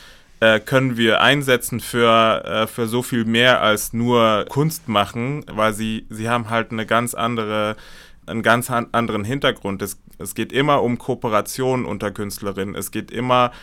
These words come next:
um ein großes soziales Netzwerk, was dahinter steckt. Es ist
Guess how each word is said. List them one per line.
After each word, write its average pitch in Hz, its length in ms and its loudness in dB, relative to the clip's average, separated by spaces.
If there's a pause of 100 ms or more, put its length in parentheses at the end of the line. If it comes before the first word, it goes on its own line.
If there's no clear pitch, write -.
(340)
um 117 560 2
ein 113 560 -2
großes 139 440 -2
soziales 117 520 2
Netzwerk, 107 880 0
was 107 280 -2
dahinter 107 420 -4
steckt. - 340 -6
Es 107 140 -8
ist - 300 -6